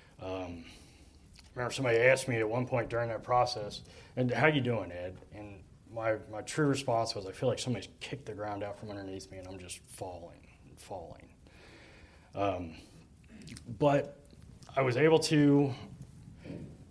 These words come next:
instead of, like I'd done every other time in the past when something major happened in my life, I'd kind of run away from God with my mess.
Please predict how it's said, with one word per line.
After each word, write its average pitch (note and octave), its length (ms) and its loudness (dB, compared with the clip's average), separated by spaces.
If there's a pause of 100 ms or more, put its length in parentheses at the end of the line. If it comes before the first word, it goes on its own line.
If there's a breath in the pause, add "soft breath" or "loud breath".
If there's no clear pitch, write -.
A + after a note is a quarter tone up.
instead E3 300 6
of, G#2+ 180 2 (180)
like C3+ 180 4
I'd A#2 120 0
done B2+ 440 4
every C#3+ 240 2
other B2 120 0
time A#2+ 380 0
in G#2 60 -4
the G2+ 40 -6
past G#2+ 320 0
when G2 80 -10
something G#2+ 240 -6
major G#2 260 -4
happened G2 240 -4
in G2 60 -6
my G2+ 60 -6
life, G2+ 240 -6
I'd G2+ 80 -12
kind A2+ 160 -2
of F2+ 80 -6 (580)
run B2+ 200 0
away A2+ 240 0
from G#2 200 -14
God G2+ 340 -6
with F2+ 180 -12
my F2+ 120 -10
mess. F2+ 500 -8